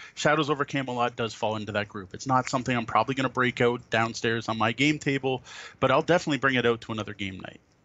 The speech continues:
Now, I'm sure someone has to be thinking, "But Mo hates social deduction games, doesn't he?" And yes, in general, I do, but I love this one, and I think I may have figured out why. See, in this one, you're role-playing.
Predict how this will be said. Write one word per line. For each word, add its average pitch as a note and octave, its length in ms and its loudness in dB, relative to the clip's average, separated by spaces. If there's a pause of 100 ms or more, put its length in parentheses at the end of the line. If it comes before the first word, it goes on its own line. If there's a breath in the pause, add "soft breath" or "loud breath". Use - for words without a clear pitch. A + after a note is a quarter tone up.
(1080 soft breath)
Now, D3+ 180 4
I'm A3 140 6
sure B3 260 -2
someone D3 540 -2
has C3+ 280 -2
to - 80 -14
be C3 120 -4
thinking, A2 500 -6 (240 soft breath)
"But E3+ 120 2
Mo A3+ 220 8
hates G#3+ 320 2
social D#3+ 320 0
deduction C3 460 0
games, A2 320 0
doesn't D#3+ 300 0
he?" A#3 220 -2 (480 loud breath)
And C3+ 140 4
yes, - 500 2
in D3 180 -6
general, G3+ 460 0
I F3 140 2
do, C#3+ 320 -8 (100)
but A#2+ 140 -6
I C#3+ 80 0
love D#3 340 -2
this B2+ 240 -4
one, A2 220 -6
and A#2 160 -6
I C#3+ 80 0
think - 420 0
I D4+ 100 6
may D#3+ 200 4
have D3 120 4
figured A#2+ 300 -2
out B2 200 0
why. D#3 360 0 (460 loud breath)
See, G3+ 220 2
in G#3 180 2
this C#4 220 2
one, A3+ 160 6
you're G#3 120 6
role-playing. G3 520 4